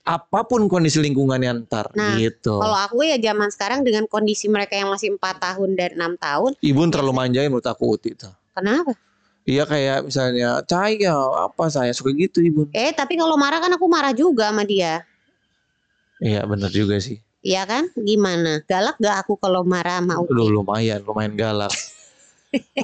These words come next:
Speaker 1: Aku udah menerapkan galak itu sama Uti bahkan ya. Walaupun dia cewek, walaupun dia anak, eh, bungsu. Keras aku bilang, "Jangan dimanja dulu."
Speaker 2: Iya sih.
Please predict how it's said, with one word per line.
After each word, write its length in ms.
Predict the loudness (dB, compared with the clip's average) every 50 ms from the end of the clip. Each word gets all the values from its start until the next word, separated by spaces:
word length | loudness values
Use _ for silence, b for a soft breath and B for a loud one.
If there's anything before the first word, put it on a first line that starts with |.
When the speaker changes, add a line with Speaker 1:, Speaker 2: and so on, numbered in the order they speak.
| -2 -2
Speaker 1:
Aku 220 | 0 0 2 2
udah 120 | 4 4 2
menerapkan 600 | 2 2 0 2 0 0 -2 -2 -4 -4 -2 0
galak 320 | 0 0 0 0 -2 -4 -4
itu 260 | -6 -4 0 0 0
sama 240 | 2 0 0 0 0
Uti 360 | 2 2 0 0 0 0 2 2
bahkan 400 | 2 2 0 0 -2 -2 -2 0
ya. 440 | 0 0 0 0 0 -2 -4 -8 -12 _ _ _ _
Walaupun 360 | -4 -2 -2 -2 -2 -2 0
dia 160 | 2 2 0 0
cewek, 360 | 0 0 2 2 2 2 2
walaupun 340 | 2 0 0 0 0 -2 0
dia 220 | 0 0 0 0
anak, 160 | -2 -6 -8 -6
eh, 420 | -6 -6 -4 -2 -2 -2 -2 0
bungsu. 560 | 0 0 0 2 0 0 0 0 0 0 -2 -4 _ _ _ _ _ _ _ _ _ _ _ _ _ _ _ -20 -20 -20 _ -6
Keras 480 | -4 -2 -2 0 0 0 -2 -2 -4 -4
aku 160 | -2 0 0
bilang, 320 | 2 2 2 0 -2 -4 -8 -14 _ _ _ -6 -2
"Jangan 560 | 0 0 0 2 0 2 2 4 4 4 4
dimanja 560 | 4 4 4 2 2 2 2 2 2 0 0
dulu." 240 | 0 2 2 2 0 -4 _ _ _ _ _ _ _ _ _ _ _ 0
Speaker 2:
Iya 400 | 2 2 4 4 2 0 -2 -4
sih. 480 | -4 -2 0 2 2 4 2 0 -2